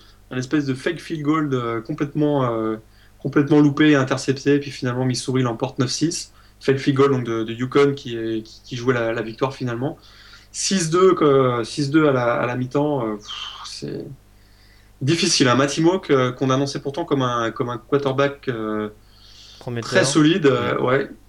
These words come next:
Speaker 1: il est, il, il est vraiment, ça a été difficile pour lui. Puis même depuis le début de la saison, ça a été difficile pour, pour Missouri. Euh,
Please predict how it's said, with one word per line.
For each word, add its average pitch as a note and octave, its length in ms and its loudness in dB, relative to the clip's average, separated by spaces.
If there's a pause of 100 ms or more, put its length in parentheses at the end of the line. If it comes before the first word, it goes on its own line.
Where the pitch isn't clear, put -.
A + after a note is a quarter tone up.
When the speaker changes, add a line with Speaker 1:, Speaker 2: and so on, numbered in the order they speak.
Speaker 1:
il C#3+ 180 -6
est, A2+ 680 -4
il, - 640 -8
il C3 140 -2
est - 20 -2
vraiment, B2+ 400 4
ça - 460 -2
a - 20 0
été B2 140 2
difficile C3 420 -4
pour C3+ 140 6
lui. G3+ 80 6
Puis E3 120 0
même G#3+ 200 2 (160)
depuis D#3+ 180 -8
le C#3+ 60 -6
début E3 180 -4
de E3+ 60 -4
la D#3+ 80 2
saison, E3 440 -2
ça C3+ 120 -2
a C3 40 -2
été C3 140 -10
difficile C#3 460 -12
pour, B2+ 380 -2
pour C3 120 -2
Missouri. C3+ 460 2
Euh, A2+ 260 0